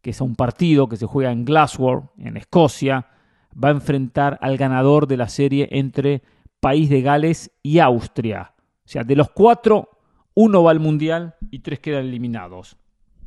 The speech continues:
Por lo tanto, esto lleva a que vamos a estar el próximo primero de abril con el sorteo de la Copa del Mundo.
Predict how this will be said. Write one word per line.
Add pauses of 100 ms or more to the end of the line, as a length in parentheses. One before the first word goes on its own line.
(380)
Por
lo
tanto, (640)
esto
lleva
a
que
vamos
a
estar
el
próximo
primero
de
abril (420)
con
el
sorteo
de
la
Copa
del
Mundo.